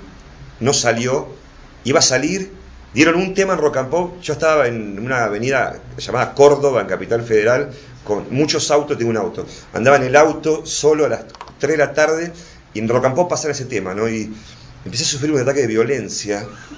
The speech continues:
¿Eh? Ah, y, y miro para los costados, o sea, ¡eh! O sea, me violenté, me dio como una cosa de locura. Y enseguida, digamos,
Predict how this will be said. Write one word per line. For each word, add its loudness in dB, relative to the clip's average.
¿Eh? 4
Ah, 4
y, 0
y -4
miro 4
para -2
los -4
costados, 0
o -2
sea, 2
¡eh! 4
O -16
sea, -10
me -6
violenté, -4
me -6
dio 2
como -2
una -4
cosa -2
de -2
locura. -2
Y -2
enseguida, 0
digamos, -4